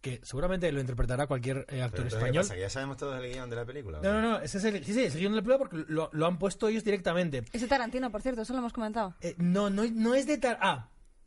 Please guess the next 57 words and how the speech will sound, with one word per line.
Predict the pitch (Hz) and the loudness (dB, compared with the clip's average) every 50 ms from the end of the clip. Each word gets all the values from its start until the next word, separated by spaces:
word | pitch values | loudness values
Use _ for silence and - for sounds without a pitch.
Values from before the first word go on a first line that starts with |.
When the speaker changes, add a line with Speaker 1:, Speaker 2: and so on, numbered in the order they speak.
| - - - | -20 -14 -6
Speaker 1:
no, | - 170 190 190 160 139 - | -2 0 2 2 0 0 -2
la | 156 160 165 151 | -2 -2 0 0
cosa | 220 226 269 | 0 0 2
no | 262 | 2
Speaker 3:
¿La | 254 247 | 2 2
Speaker 1:
es | 226 | 2
que | 233 | 2
Speaker 3:
produce | 233 240 226 247 | 0 0 0 -2
Tarantino? | 247 277 254 247 240 226 220 196 180 | -6 -6 -4 -4 -4 -4 -4 -2 0
Speaker 1:
la, | 190 196 190 - _ _ | 0 0 0 -4 _ _
no, | - 190 202 196 170 139 117 - - - - - - - - - - - - | -2 0 0 0 0 -2 -4 -10 -16 -20 -20 -20 -20 -20 -20 -20 -20 -14 -8
no, | 175 185 190 185 | -4 -2 -2 0
no, | 190 180 | 0 0
es | 180 190 - | 0 0 -2
como | - 262 240 254 247 - | -2 -2 0 0 0 0
que | - 214 220 | 0 -2 -2
él | 233 226 - - - - - - - _ - | -2 -2 -6 -10 -16 -20 -20 -20 -20 _ -14
Speaker 2:
Él | - - | -12 -10
quiere | - - - | -6 -4 -2
Speaker 1:
quiere | 208 - 247 | 0 2 2
Speaker 2:
participar | 262 262 - - 110 - - 240 | 4 2 2 2 -2 -2 -2 0
en | 247 | 2
una | 220 196 - | 2 2 2
Speaker 1:
participar | - 190 196 170 - 214 208 226 233 | 0 0 0 2 2 2 2 2 2
en | 226 | 2
una... | 208 214 226 | 2 0 0
de | 226 | 0
Tarantino, | 226 214 196 185 175 151 139 196 214 214 202 | 2 2 2 0 -2 -4 -6 -4 -4 -2 -2
entonces | 190 165 196 196 180 208 - - | -4 -4 -6 -6 -6 -6 -8 -6
quiere | - 202 202 208 | -2 0 0 2
Speaker 3:
Ah, | |
Speaker 1:
volver. | 202 254 381 381 175 208 | 4 4 4 4 4 2
Speaker 3:
está | 214 - 339 | 2 2 2
dentro | - 349 349 359 311 285 277 | 0 -2 -4 -4 -4 -4 -2
del | 254 247 240 | -2 0 0
Speaker 1:
Sí, | 233 | 2
es | 233 226 | 2 2
Speaker 3:
argumento. | 233 277 285 277 269 - 220 285 | 2 2 4 4 2 2 2 4
Speaker 1:
todo | 311 294 269 262 | 4 4 4 4
metacine. | 254 247 - 240 226 - - - | 2 0 -2 -2 0 4 4 6
Speaker 3:
Hostia, | 320 311 277 | 6 6 6
pues | 202 262 247 | 4 4 4
me | 240 233 | 2 2
la | 254 | 2
han | 294 302 | 2 2
colado | 339 294 277 277 269 254 | 4 4 4 4 4 2
a | 247 | 0
mí | 254 240 | 0 0
también. | 247 208 220 233 - 269 | -2 -2 0 2 2 2
Speaker 1:
Es, | 247 254 | 2 2
es | 320 359 269 - - | 2 2 2 0 2
todo | - 302 285 | 4 4 4
metacine. | 277 269 - 254 220 208 240 208 | 4 4 2 2 4 4 2 2
Speaker 3:
Ah, | 175 | 2
Speaker 1:
Pues | 180 180 | 4 4
mira, | 226 214 226 254 233 | 4 4 4 2 0
Speaker 3:
hostia. | - - | -2 -6